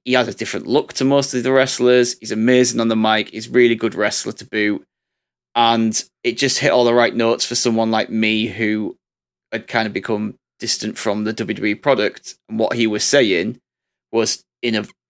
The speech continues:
cliched way, he was the voice of the voiceless. The people who had said,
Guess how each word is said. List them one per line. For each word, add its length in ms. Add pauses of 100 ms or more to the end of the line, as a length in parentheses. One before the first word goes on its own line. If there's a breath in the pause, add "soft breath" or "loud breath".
cliched 500
way, 200
he 60
was 160
the 60
voice 300
of 60
the 60
voiceless. 580
The 100
people 400
who 140
had 100
said, 300